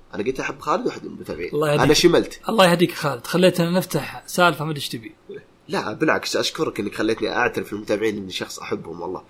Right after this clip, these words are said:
Speaker 1: وإنهم يسعدونا
Speaker 2: <laughs> الله يدي-،
Speaker 1: بتعليقاتهم.
Speaker 2: الله يديم المحبة إن شاء الله.
Speaker 1: إن شاء الله.
Speaker 2: يلا، يعطيك العافية على خالد، على مداخلتك اللي ما أدري إيش تبي. نجي للسؤال اللي بعده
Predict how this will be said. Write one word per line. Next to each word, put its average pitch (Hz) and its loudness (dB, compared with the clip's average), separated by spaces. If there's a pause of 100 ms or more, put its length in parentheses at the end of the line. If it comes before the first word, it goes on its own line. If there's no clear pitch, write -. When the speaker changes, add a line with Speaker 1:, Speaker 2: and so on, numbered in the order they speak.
(160)
Speaker 1:
وإنهم 117 0
يسعدونا 117 2
Speaker 2:
<laughs> 107 2
الله - -
يدي-، 90 -6
Speaker 1:
بتعليقاتهم. 107 2
Speaker 2:
الله 170 4
يديم 165 4
المحبة 135 -4
إن 120 -8
شاء 117 -8
الله. 110 -14
Speaker 1:
إن - -18
شاء - -10
الله. - -14 (1600)
Speaker 2:
يلا، 220 8
يعطيك 196 8
العافية 220 12
على 190 10
خالد، 165 6
على 156 2
مداخلتك 165 4
اللي 147 -6
ما 165 -2
أدري - -2
إيش 160 -2
تبي. 139 0 (1000)
نجي 196 2
للسؤال 196 4
اللي 165 6
بعده 127 -4